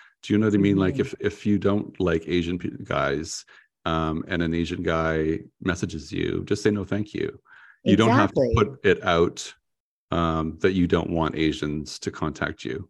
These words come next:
Speaker 1: It's just, that feels off to me.
Speaker 2: I, uh, absolutely agree with you there. B-, uh, but I do feel that people should be entitled to choose whom they wanna
Speaker 1: Of
Speaker 2: date. I, I
Speaker 1: course.
Speaker 2: think it, it can be natural to be drawn to people who share similar cultural values or backgrounds. For example, someone from a particular cultural background might find it easier to connect with someone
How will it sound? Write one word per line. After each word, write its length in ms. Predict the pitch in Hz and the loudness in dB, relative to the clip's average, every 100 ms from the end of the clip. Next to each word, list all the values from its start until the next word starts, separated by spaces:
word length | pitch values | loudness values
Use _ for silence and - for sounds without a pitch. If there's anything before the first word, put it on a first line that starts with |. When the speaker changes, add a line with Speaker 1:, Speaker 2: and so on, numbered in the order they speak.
| _ | _
Speaker 1:
It's 220 | - - - | -10 -6 -4
just, 240 | 95 - - - | -4 -6 -10 -2
that 240 | 80 - | -2 0
feels 180 | 90 85 | -2 0
off 220 | 76 73 | 0 -4
to 100 | - | -8
me. 260 | - - - _ _ - | -6 -6 -10 _ _ 2
Speaker 2:
I, 380 | 196 190 196 - | 6 8 8 4
uh, 80 | - - - - | -4 -8 -6 0
absolutely 580 | 170 180 185 190 170 160 | 4 4 2 2 4 4
agree 220 | 135 147 | 4 2
with 200 | 139 139 | 2 -2
you 240 | 139 135 - | -6 -6 -8
there. 480 | 151 135 127 127 131 | 0 4 4 2 0
B-, 140 | 156 - | -2 2
uh, 120 | 156 | 4
but 220 | 180 185 | 4 4
I 200 | 185 220 | 4 4
do 240 | 196 190 | 2 0
feel 340 | 175 - 165 151 | -4 0 2 2
that 300 | 147 139 135 - | 2 0 -2 -8
people 420 | - 165 160 160 147 | -6 -4 2 2 2
should 240 | - 147 | 0 -2
be 120 | 147 | 0
entitled 380 | 135 151 131 135 | 0 0 0 0
to 80 | 139 | -4
choose 300 | - 135 131 | -4 -2 0
whom 140 | 147 | 0
they 120 | 127 120 | 2 0
wanna 220 | 120 117 | -2 -4
Speaker 1:
Of 60 | |
Speaker 2:
date. 200 | - 120 - | -4 -4 0
I, 20 | |
I 40 | |
Speaker 1:
course. 480 | - 127 90 - 170 | 4 4 2 -2 -6
Speaker 2:
think 180 | 202 202 | -2 4
it, 140 | 208 - - | 4 4 -2
it 120 | 160 | -2
can 160 | 135 160 | 2 2
be 120 | 147 | 4
natural 520 | 135 123 139 - 165 | 4 2 0 0 -2
to 100 | 165 | -2
be 100 | 147 | -4
drawn 280 | 135 131 131 | -2 0 0
to 60 | 135 | -4
people 320 | - 135 143 | -6 -4 -4
who 140 | 139 | -4
share 240 | 127 - 131 | -4 -2 -4
similar 420 | - 139 135 135 | -2 0 2 0
cultural 440 | - 123 123 143 | 0 -2 -2 0
values 480 | 127 123 127 131 127 | 2 4 4 2 0
or 80 | 131 | -2
backgrounds. 600 | 120 117 - 151 180 202 | 0 -2 0 2 2 2
For 140 | - | 0
example, 460 | 190 160 185 247 135 | 0 2 2 0 -4
someone 360 | - 165 190 190 | 0 2 2 0
from 220 | 190 160 | -2 -2
a 140 | 156 | -4
particular 640 | 147 156 143 175 151 147 139 | -6 -6 -2 -2 0 -2 -2
cultural 400 | - 147 - 135 | 0 0 0 0
background 540 | 143 170 - 139 135 | 4 4 4 0 2
might 160 | 139 139 | 0 0
find 240 | 151 143 | 0 0
it 80 | 135 | 0
easier 280 | 156 151 151 | -2 -2 -4
to 120 | 147 | -4
connect 260 | 160 151 147 | 0 0 0
with 120 | 147 | -2
someone 340 | 165 156 147 | 0 2 2